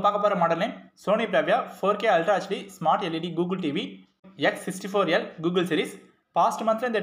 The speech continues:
டி வியை five hundred plus customers Amazon-ல பை பண்ணிருக்காங்க. இந்த T V Amazon link description பாக்ஸ்ல இருக்கு, நீங்க வாங்கிக்கோங்க. இந்த ஃபோர் கே டி வி எத்தனை screen சைஸ்ல அவைலபிள் இருக்குன்னா, ஃபார்ட்டி த்ரீ inch, ஃபிஃப்டி ஃபைவ் inch, சிக்ஸ்டி ஃபைவ் இன்ச்ல இருக்கு.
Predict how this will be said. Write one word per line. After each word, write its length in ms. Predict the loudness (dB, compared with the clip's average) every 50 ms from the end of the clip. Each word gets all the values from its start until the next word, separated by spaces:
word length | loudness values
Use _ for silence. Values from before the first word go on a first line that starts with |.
| -4 -6
டி 60 | -6 -2
வியை 120 | -2 -2 0 2
five 160 | 2 2 2 2
hundred 240 | 0 0 -2 -2 -2
plus 220 | -4 -4 -4 -2 -2
customers 380 | -2 -2 0 -2 -2 0 0 0
Amazon-ல 360 | 0 0 0 0 0 2 2 2
பை 80 | 2 0 0
பண்ணிருக்காங்க. 420 | -4 -6 -2 0 0 2 4 2 2 0 -4 -14 -18 -14 -8 -4
இந்த 100 | -4 -4 -2 -4
T 80 | -6 -2
V 80 | 0 2 2
Amazon 340 | 2 0 0 0 0 0 0 -2
link 120 | -6 -8 -10 -16 -20 _ -6 -6
description 380 | -6 -4 -4 -6 -6 -4 -2 -2
பாக்ஸ்ல 200 | 0 0 0 -4 -2
இருக்கு, 180 | 0 0 -2 -2 -2 -10 -20 -20 _ _ _ -10 -8 -4
நீங்க 140 | -2 2 2 2
வாங்கிக்கோங்க. 360 | 2 0 0 0 2 2 2 0 0 -6 -14 -18 -20 _ _ _ _ _ _ _ _ _ _ _ _ _ _ _ _ _ _ _ -8 -6
இந்த 100 | -4 -4 -2
ஃபோர் 240 | -2 -2 -2 -2 -4
கே 80 | -6 -6
டி 60 | -6 -6
வி 80 | -6 -6
எத்தனை 220 | -6 -6 -8 -8 -8
screen 240 | -8 -10 -8 -8 -6 -8
சைஸ்ல 280 | -8 -6 -2 0 0 0
அவைலபிள் 360 | 0 -2 -4 -4 -6 -4 -4 -6
இருக்குன்னா, 260 | -4 -4 -4 -4 -4 -4 -6 -8 -4
ஃபார்ட்டி 260 | -2 -2 -2 -2 -4 -6
த்ரீ 100 | -6 -6 -8
inch, 160 | -10 -10 -14 -16 -14 -12
ஃபிஃப்டி 240 | -12 -10 -10 -8 -4 -4
ஃபைவ் 160 | -4 -4 -4 -6
inch, 100 | -8 -10 -14 -16 -12
சிக்ஸ்டி 240 | -12 -10 -8 -8 -6
ஃபைவ் 160 | -4 -4 -4 -6
இன்ச்ல 180 | -6 -4 -4 -4 -4
இருக்கு. 220 | -2 -2 -2 -2